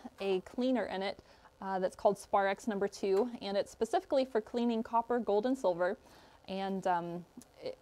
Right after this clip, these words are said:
it could be used cold, but it works a little faster if it's in a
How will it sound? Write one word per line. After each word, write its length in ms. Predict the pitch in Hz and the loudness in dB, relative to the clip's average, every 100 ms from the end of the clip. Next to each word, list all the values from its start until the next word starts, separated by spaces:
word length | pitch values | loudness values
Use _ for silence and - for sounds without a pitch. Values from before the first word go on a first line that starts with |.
| - | -4
it 120 | - | -4
could 100 | - | 2
be 80 | 285 | 4
used 260 | 254 233 | 4 2
cold, 360 | - 220 196 190 | 2 2 4 2
but 140 | 190 | 2
it 160 | 175 185 | 2 0
works 300 | 208 196 - | 0 -2 0
a 20 | |
little 160 | 208 190 | 2 2
faster 480 | - 202 - 202 185 | 4 4 4 2 2
if 140 | - | 2
it's 160 | - 202 | 0 -2
in 80 | |
a 180 | 175 165 | -2 -4